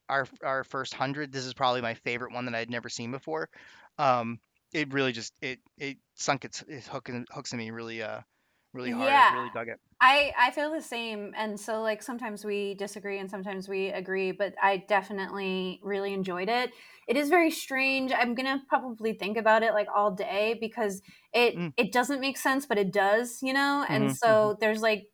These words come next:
Speaker 2: certain parts that I really liked and some that I'm, like, thinking about, and I'm like, "What does that mean?" <laughs> You know? Also,
Speaker 1: Yeah.
Speaker 2: the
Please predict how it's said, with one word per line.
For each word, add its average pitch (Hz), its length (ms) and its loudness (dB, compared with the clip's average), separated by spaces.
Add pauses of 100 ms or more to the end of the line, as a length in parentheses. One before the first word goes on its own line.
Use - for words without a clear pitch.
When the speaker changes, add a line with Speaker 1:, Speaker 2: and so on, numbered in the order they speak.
Speaker 2:
certain 220 380 0
parts 196 400 0
that 214 120 6
I 202 60 8
really 214 320 2
liked 214 300 4
and 208 120 -4
some 202 300 0
that 202 140 4
I'm, 208 160 2
like, 202 260 -2
thinking 208 380 -4
about, 220 260 4
and 214 80 -6
I'm 220 100 -8
like, 214 160 -8
"What 311 360 4 (340)
does 269 140 -8
that 247 220 6
mean?" 226 480 -2
<laughs> - 40 -6
You 254 80 -2
know? 277 380 12 (340)
Also, 311 260 12
Speaker 1:
Yeah. 403 120 10
Speaker 2:
the 311 200 12